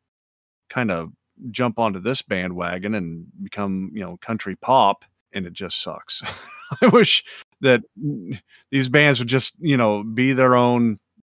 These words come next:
thing. You know, if, if you wanna do something different, great, but quit jumping onto a bandwagon that's already getting a lot of attention, that's already got a lot of success, uh, that's already getting a great amount of push.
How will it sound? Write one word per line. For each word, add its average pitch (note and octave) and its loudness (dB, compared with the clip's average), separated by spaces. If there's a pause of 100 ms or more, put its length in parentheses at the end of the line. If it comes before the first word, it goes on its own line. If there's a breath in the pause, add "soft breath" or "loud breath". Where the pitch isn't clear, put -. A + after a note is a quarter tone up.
(120)
thing. A#2+ 2
You B2 0
know, A2 2
if, - -8
if B2+ -8
you B2+ -2
wanna C3 2
do B2+ 0
something A#2 -2
different, A#2 -2
great, G#2+ 0 (680 soft breath)
but G#2+ -6
quit C3 -4
jumping A#2+ 0
onto G#2 -4
a G#2 -2
bandwagon G#2 0
that's - -8
already G#2+ 0 (540)
getting A2+ 0
a G#2 2
lot G#2+ 2
of G2+ -2
attention, G2 -6
that's - -10
already G#2 -2 (200)
got G#2+ 2
a - 0
lot G2+ 2
of - -6
success, - -4 (500 soft breath)
uh, G2 -12
that's G#2+ -4
already G#2+ 0
getting G2 -2
a F#2+ -10
great G2 -4
amount F#2 -4
of - -12
push. - -4